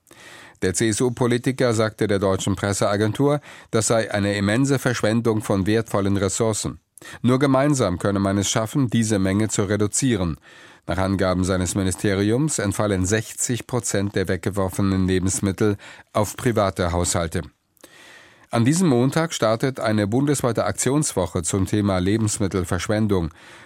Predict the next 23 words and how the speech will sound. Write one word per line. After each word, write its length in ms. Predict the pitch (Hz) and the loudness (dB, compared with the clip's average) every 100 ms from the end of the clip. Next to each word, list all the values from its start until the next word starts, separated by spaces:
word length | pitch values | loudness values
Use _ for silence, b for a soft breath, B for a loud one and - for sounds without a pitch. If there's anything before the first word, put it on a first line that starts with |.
| B | B
Das 180 | 90 - | -6 0
Motto 260 | 101 107 | 0 2
lautet: 540 | 98 98 101 107 - - - | 2 2 2 0 -2 -12 -6
Zu 240 | - 151 | 0 0
gut 520 | 139 107 82 - - - - | 2 0 0 -4 -8 -12 -10
für 180 | - 101 | -4 -2
die 140 | 127 | -2
Tonne. 280 | - 85 - - _ _ _ _ _ _ _ _ _ B B B B B B B B B B _ | -2 -2 -4 -16 _ _ _ _ _ _ _ _ _ B B B B B B B B B B _
Die 100 | 117 | -2
Zahl 200 | 104 143 | 2 2
der 100 | 151 | 2
Organspenden 680 | 139 123 135 170 147 110 101 | 2 2 0 0 0 0 2
in 160 | 101 92 | 2 2
Deutschland 540 | 98 123 - 139 147 | 2 0 0 0 0
ist 200 | 127 - | -2 -2
leicht 340 | 107 101 120 - | 0 0 -2 -4
gestiegen. 540 | 117 - 143 113 62 - | -4 0 0 0 -6 -10
Nach 180 | - 95 | -6 -2
Angaben 460 | 95 98 95 90 92 | 0 2 0 0 0
der 100 | 90 | 0
Deutschen 380 | 92 90 101 90 | 0 -2 -2 -2
Stiftung 440 | 104 90 95 90 | -2 -4 -2 -2
Organtransplantation 1500 | 80 82 87 104 - 98 - 101 90 98 98 101 92 123 | -2 -2 -2 -2 -2 -2 -2 -2 -2 -2 -2 -2 0 -2